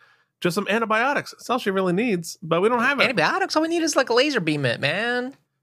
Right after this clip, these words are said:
Speaker 1: Well, we don't, well, you know, it's an antibiotic laser beam. Uh, but O'Brien, O'Brien's got a plan to track down the Duonetic field. But Alexis is like, "Hard no."
Speaker 2: Hmm.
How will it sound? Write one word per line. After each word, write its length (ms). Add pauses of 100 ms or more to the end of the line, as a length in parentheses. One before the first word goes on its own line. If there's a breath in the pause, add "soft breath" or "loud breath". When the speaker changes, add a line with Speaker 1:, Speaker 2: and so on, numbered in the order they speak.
(140)
Speaker 1:
Well, 120
we 80
don't, 200
well, 180
you 80
know, 120
it's 120
an 100
antibiotic 640
laser 240
beam. 300 (1040 loud breath)
Uh, 440 (100)
but 160
O'Brien, 400 (200)
O'Brien's 400
got 160
a 60
plan 400
to 80
track 320
down 240
the 80
Duonetic 500
field. 440 (320)
But 80
Alexis 640
is 160
like, 200 (140)
"Hard 320
no." 400 (320)
Speaker 2:
Hmm. 140